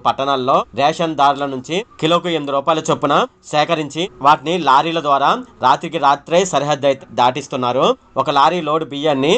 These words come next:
అవతల వైపుకు దాటిస్తే మూడు లక్షల రూపాయలు వచ్చినట్లే పెద్ద మొత్తంలో జేబులు నిండుతున్నాయి. ఈ వ్యాపారం అనేది వారికి బంగారు గుడ్డు పెట్టే బాతులా మారిపోయింది. అలాగే ఈ రేషన్ బియ్యంతో చాలా మంది అయితే వ్యాపారం అయితే చేస్తున్నారు.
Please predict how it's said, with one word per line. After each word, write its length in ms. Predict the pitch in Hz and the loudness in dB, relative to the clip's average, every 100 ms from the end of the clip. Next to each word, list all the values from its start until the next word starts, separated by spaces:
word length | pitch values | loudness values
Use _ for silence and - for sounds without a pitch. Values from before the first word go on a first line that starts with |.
| - 123 | 0 0
అవతల 240 | 151 185 170 | 2 2 2
వైపుకు 280 | 160 156 160 127 | 0 0 -4 0
దాటిస్తే 420 | 123 131 139 160 190 143 | 2 0 -2 0 0 0
మూడు 180 | 143 143 | 0 0
లక్షల 220 | 131 - 160 151 | -2 -2 -2 -2
రూపాయలు 320 | 139 135 160 139 | 0 0 2 0
వచ్చినట్లే 460 | 123 127 120 131 202 175 - | 0 -2 -2 -2 -2 -4 -8
పెద్ద 160 | 135 180 180 | -6 -2 -2
మొత్తంలో 360 | 175 170 165 151 135 | -2 -4 -4 -4 -4
జేబులు 280 | 139 143 - - 135 | -4 -4 -8 -4 -2
నిండుతున్నాయి. 640 | 156 175 156 139 135 180 285 - 147 | 0 0 2 0 0 -2 -4 -4 -2
ఈ 60 | 147 | 2
వ్యాపారం 380 | 143 160 175 175 160 | 2 2 0 0 -2
అనేది 220 | 147 165 147 | -6 0 2
వారికి 280 | 139 151 156 127 | 2 -4 -4 -2
బంగారు 420 | 139 151 156 160 - 127 | 2 2 4 2 -2 -4
గుడ్డు 160 | 131 139 143 | -2 0 -2
పెట్టే 220 | - 160 127 | 0 0 2
బాతులా 320 | 131 147 143 131 | 2 2 0 0
మారిపోయింది. 500 | 123 123 120 120 180 254 _ - 147 | -2 -4 -4 0 0 -2 _ -4 2
అలాగే 240 | 208 185 190 | 2 2 2
ఈ 60 | 170 | 2
రేషన్ 280 | 151 180 202 | 2 0 -2
బియ్యంతో 340 | 185 180 151 196 202 | 0 0 0 -2 -2
చాలా 240 | 151 170 185 | 2 2 2
మంది 180 | 180 165 151 | 0 0 -2
అయితే 160 | 143 190 117 | -2 -8 0
వ్యాపారం 320 | 151 170 175 156 | 2 4 2 2
అయితే 140 | 143 160 | 0 0
చేస్తున్నారు. 480 | 147 143 135 127 | 0 -2 -2 2